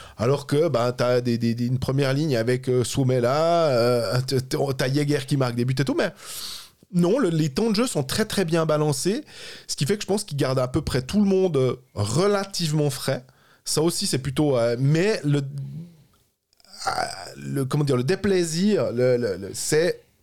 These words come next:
Sidler. Mais parce que, bah, tu le mets où ?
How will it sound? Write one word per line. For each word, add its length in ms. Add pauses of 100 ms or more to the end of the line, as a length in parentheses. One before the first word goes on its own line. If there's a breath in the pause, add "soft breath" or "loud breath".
Sidler. 600 (720 loud breath)
Mais 100
parce 160
que, 100
bah, 480
tu 140
le 60
mets 180
où ? 220